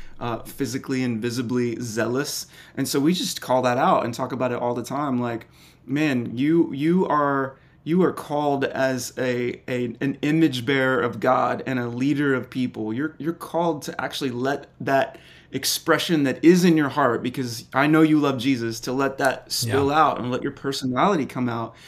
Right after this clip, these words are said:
Speaker 1: because it actually is shepherding people and it's freeing them up," you know? So we have a choir downtown, and, you know, they're not practicing parts. There's nobody up there, like, leading them like that.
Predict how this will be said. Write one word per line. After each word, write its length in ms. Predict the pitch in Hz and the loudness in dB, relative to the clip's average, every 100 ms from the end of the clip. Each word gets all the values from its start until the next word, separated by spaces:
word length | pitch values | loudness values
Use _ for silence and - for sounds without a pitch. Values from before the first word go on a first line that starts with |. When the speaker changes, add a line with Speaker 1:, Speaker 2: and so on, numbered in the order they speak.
| - - | -20 -18
Speaker 1:
because 180 | - 127 | -8 -2
it 80 | 131 | 2
actually 380 | 131 156 147 123 | 2 0 -2 -2
is 100 | 110 | -2
shepherding 640 | - 143 - 147 123 113 | -4 -4 -2 -2 -2 -4
people 320 | 123 - 113 | -6 -6 -4
and 80 | 110 | -4
it's 160 | - | -6
freeing 400 | - 127 120 117 | -8 -6 -4 -6
them 240 | 110 123 123 | -4 -2 -2
up," 400 | - - - - | -2 -6 -8 -6
you 60 | 127 | -2
know? 160 | 123 | -2
So 200 | 120 127 | -4 -4
we 140 | 123 139 | -4 -2
have 160 | 123 | -4
a 60 | 107 | -6
choir 580 | - 127 127 131 120 120 - - - - | -6 -4 -2 -2 -4 -8 -20 -20 -20 -6
downtown, 800 | 143 127 120 139 135 123 117 113 | -2 0 0 0 2 0 -2 -4
and, 420 | 127 120 117 117 - - - - | -2 -2 -4 -8 -14 -20 -18 -6
you 120 | 127 | -2
know, 140 | 117 | -2
they're 220 | 110 135 | 0 2
not 220 | 151 151 - | 4 2 2
practicing 480 | 151 143 139 156 | -2 -2 -2 -2
parts. 480 | 135 147 147 139 - | -2 0 2 2 0
There's 200 | 139 131 | -4 -2
nobody 460 | 139 135 143 139 - | -2 0 2 2 2
up 220 | 135 - | -2 -2
there, 180 | 143 135 | 0 2
like, 220 | 131 123 | 0 0
leading 320 | 135 139 143 | 0 2 2
them 160 | 135 135 | 0 0
like 180 | 123 - | -2 0
that. 400 | 139 135 127 | 2 4 2